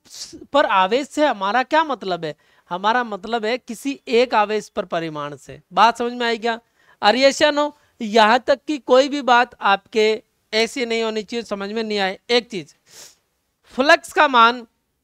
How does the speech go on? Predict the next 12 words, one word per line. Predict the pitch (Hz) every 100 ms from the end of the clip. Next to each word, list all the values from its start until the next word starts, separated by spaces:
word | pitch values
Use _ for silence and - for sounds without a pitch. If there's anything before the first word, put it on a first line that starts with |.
| _ _ _ _ _ _ -
जो | 180 262 285
है, | 190 160 _ _ _ _ _ _ _ _
यहाँ | 202 226 214 247
पर | 277
एक | 285 269
हम | 285 277
पृष्ठ | 285 311 -
लेंगे, | 262 240 240 220 247 - _ _ _ _ 175
गाउसियन | 185 220 - 233 202
पृष्ठ। | 180 160 131 _ -
क्या | 220
लेंगे? | 226 233 240